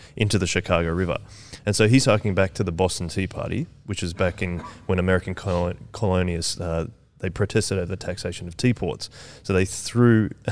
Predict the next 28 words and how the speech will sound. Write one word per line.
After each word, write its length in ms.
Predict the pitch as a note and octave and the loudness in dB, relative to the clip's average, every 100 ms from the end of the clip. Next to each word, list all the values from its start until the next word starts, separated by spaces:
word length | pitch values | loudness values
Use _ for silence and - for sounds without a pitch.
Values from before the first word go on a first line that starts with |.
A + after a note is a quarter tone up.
| - | -6
<laughs> 340 | - - - - | -14 -20 -14 -2
an 80 | G2 | 0
entire 400 | F#2 A2 G#2 G2 | 0 2 4 4
shipment 340 | - G#2+ F#2+ | 2 -2 -2
of 140 | E2+ - | -6 -4
tea 280 | - F2+ F2+ | 0 0 2
into, 340 | A#2+ - D3+ | 2 2 4
into 240 | B2+ C#3 G#2+ | 4 4 4
the 80 | |
Boston 380 | G2 F#2+ - G2+ | 4 4 4 0
Harbour 480 | E2+ A2 F#2 - A2+ - - - | 2 0 0 0 -2 -2 -14 -12
because 180 | - G#2+ | 0 4
they 100 | G2 | 6
weren't 220 | G2 G2 | 6 6
happy 220 | G2 F#2 | 4 4
that 180 | F2+ F#2 | 0 0
the 60 | F2 | -4
British 440 | E2 F#2+ F2+ - | 0 0 2 0
were 160 | E2+ E2+ | -2 -2
taxing 600 | - F#2 F2 - F2 F2 | -2 -2 -2 -2 -4 -4
them 240 | E2+ E2+ | -4 -4
differently 400 | E2+ E2 E2+ E2+ | -6 -8 -8 -10
to 120 | - | -8
the 80 | F2+ | -10
British 320 | E2 F#2 F2 - | -6 -6 -6 -6
East 180 | E2+ F#2 | -6 0
India 260 | G2+ F2 | 0 0
Company. 420 | D2 D#2+ - C2+ | -2 -6 -6 -10